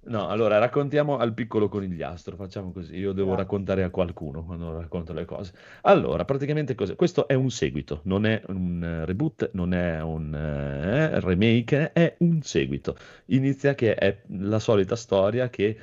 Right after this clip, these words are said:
Speaker 1: il combattimento fra il, le forze del bene di, di Eternia con il loro campione He-Man per proteggere i segreti e la magia del castello di Grayskull da Skeletor, che se ne vuole impossessare.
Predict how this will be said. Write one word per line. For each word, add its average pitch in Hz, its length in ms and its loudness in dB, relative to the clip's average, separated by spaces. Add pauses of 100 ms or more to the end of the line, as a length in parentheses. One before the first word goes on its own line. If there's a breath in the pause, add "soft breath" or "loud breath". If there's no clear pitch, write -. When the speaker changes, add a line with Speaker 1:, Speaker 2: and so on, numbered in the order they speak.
(200 loud breath)
Speaker 1:
il 98 120 -6
combattimento 98 680 -2
fra 101 400 -2
il, 80 340 -6
le 80 100 -6
forze 110 280 -2
del 95 160 2
bene 78 520 0
di, 78 220 -4
di 82 160 -2
Eternia 90 420 2
con 90 160 -4
il 87 80 0
loro 90 180 0
campione 85 540 -4
He-Man 117 380 -2
per 110 200 2
proteggere 92 600 -2 (320 loud breath)
i 131 100 -2
segreti 107 640 0 (220 loud breath)
e 104 160 2
la 104 100 4
magia 104 440 0
del 95 180 -2
castello 92 380 -4
di 104 120 0
Grayskull 101 480 0
da 104 280 0
Skeletor, 78 540 -4
che 95 340 -6
se - 160 -4
ne 95 80 0
vuole 85 240 2
impossessare. - 640 -6